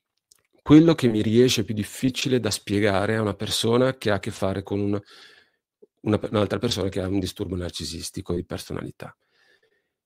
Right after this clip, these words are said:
Noi continuiamo a pensare, ok? Ehm, continuiamo a pensare con la nostra testa. Quindi noi non faremmo mai una cosa del genere, noi non penseremmo mai una cosa del genere,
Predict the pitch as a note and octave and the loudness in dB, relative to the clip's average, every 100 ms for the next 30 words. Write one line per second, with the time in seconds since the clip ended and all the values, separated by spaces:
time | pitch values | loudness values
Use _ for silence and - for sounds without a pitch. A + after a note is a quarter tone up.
0 | _ _ _ _ _ _ C3 E3 - G2+ | _ _ _ _ _ _ 4 6 6 -2
1 | - A2 F#2+ F2 E2+ _ F#2+ G2 - - | 0 2 2 0 -8 _ -8 -8 -8 -6
2 | D#2 D#2+ A#2 D#3+ - _ _ _ _ _ | -6 -6 -4 -6 -6 _ _ _ _ _
3 | F#2 - E2+ F2 - _ _ _ _ _ | -14 -6 -4 -4 -6 _ _ _ _ _
4 | _ _ _ - G2 F#2 G2 G#2 - - | _ _ _ -6 -4 -2 -4 -6 -8 -10
5 | _ _ _ _ _ _ _ _ _ _ | _ _ _ _ _ _ _ _ _ _
6 | _ - A#2+ C3+ A#2+ E2+ E2 E2 _ _ | _ 0 0 6 6 6 0 -4 _ _
7 | B2 F#2 G#2 F#2+ - - C#3+ E3 F#3+ - | 0 0 0 -2 0 0 2 2 0 -2
8 | _ - C#3+ B2 A2+ - G#2+ - C#2 - | _ 4 6 6 2 -2 -6 -6 -10 -10
9 | - - _ _ _ _ - G2+ F#2+ F3 | -12 -14 _ _ _ _ 0 2 6 6
10 | A2 F#2+ G#2+ G#2+ A2 F#2 F#2 F2 E2 F2 | 6 4 2 2 2 0 0 -2 -6 -8
11 | F2 D#2+ E2+ E2 D#3+ A2+ F#2+ G2+ - G2 | -8 -8 -8 0 4 4 4 0 2 0
12 | F#2+ E2+ A#2+ F#2+ E2 E2+ E2 E2+ | 0 2 2 2 -2 -6 -6 -10